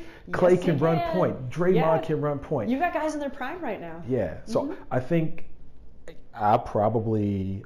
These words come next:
Speaker 2: I'll tune in for game one 'cause I'm interested.
Speaker 1: Game one?
Speaker 2: Game one of the
Speaker 1: Okay.
Speaker 2: Warriors' first
Speaker 1: And whoever,
Speaker 2: round.
Speaker 1: 'cause they don't know who
Speaker 2: Whoever.
Speaker 1: they're playing yet.
Speaker 2: Whoever, I'll tune in for game one. Uh, I'll probably watch more of Houston just 'cause
Speaker 1: Yeah.
Speaker 2: I do wanna see if they can challenge Golden State.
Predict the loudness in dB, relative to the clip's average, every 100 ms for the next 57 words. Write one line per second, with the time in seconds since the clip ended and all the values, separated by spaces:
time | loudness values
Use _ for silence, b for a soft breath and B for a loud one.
0 | 0 2 2 0 -2 -2 -4 -4 -2 0
1 | 0 0 -4 -6 -4 -2 0 -2 -4 -6
2 | -6 -6 -6 2 6 6 6 2 -2 -4
3 | -4 -8 -10 -8 2 4 4 4 4 4
4 | 2 0 0 2 6 6 8 6 4 -2
5 | -10 -18 -16 -4 0 2 4 6 6 6
6 | 4 0 -2 -8 -8 -2 2 4 6 6
7 | 6 4 2 2 2 4 4 4 2 2
8 | 2 2 0 0 2 0 -2 -6 -12 b
9 | b b b -4 -2 -2 0 2 2 4
10 | 2 2 2 2 2 0 0 0 -2 -4
11 | -4 -4 -8 -8 -6 -6 -6 -4 -2 -2
12 | 2 2 2 4 2 2 0 -2 -2 0
13 | 0 -2 -4 0 0 0 -4 -2 -2 -2
14 | -2 -4 -4 -4 -4 -4